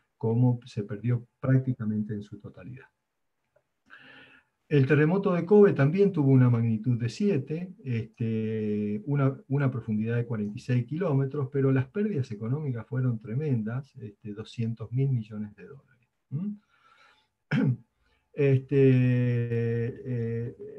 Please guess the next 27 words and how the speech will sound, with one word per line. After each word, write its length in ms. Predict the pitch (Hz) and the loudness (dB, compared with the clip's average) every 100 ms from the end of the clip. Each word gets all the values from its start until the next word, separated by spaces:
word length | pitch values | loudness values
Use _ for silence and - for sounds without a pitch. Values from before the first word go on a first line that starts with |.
| - - - | -14 -12 -10
yo 160 | 156 | 2
les 140 | 208 190 | 2 2
quiero 200 | 160 151 | 2 2
decir, 280 | 123 147 113 | 2 2 0
la 100 | 113 | 0
ocurrencia 460 | 120 139 202 185 | -2 0 0 2
de 40 | 147 | 2
un 120 | 131 | 2
terremoto 520 | 120 107 123 131 127 | 0 0 2 2 0
produce 540 | - 110 127 131 139 | -6 -2 -2 0 0
una, 560 | 127 117 117 113 107 107 | 0 0 -2 -2 -4 -6
un 160 | 127 123 | -2 -2
retraso 460 | 120 104 120 - | -2 -4 -8 -8
socioeconómico 880 | 110 120 - 113 104 110 113 117 - | -8 -8 -6 -6 -6 -6 -2 -4 -4
muy 200 | 110 143 | -2 0
importante 540 | 120 107 104 113 107 107 | -2 -4 -10 -8 -8 -8
en 60 | |
la 80 | 104 | -12
región. 460 | 113 - 131 110 - _ _ _ _ | -14 -2 0 0 -4 _ _ _ _
Por 140 | 120 | -6
lo 100 | 117 120 | -6 -2
tanto, 600 | 151 147 143 135 120 - | -2 -2 -2 -2 -2 -6
este, 380 | 120 - 110 110 | -10 -8 -10 -4
hay 120 | 131 | 0
que 120 | 131 131 | 0 -2
prestar 300 | - 120 110 | -6 -4 -4
atención 640 | 107 104 104 120 120 113 | -4 -8 -8 -4 -4 -4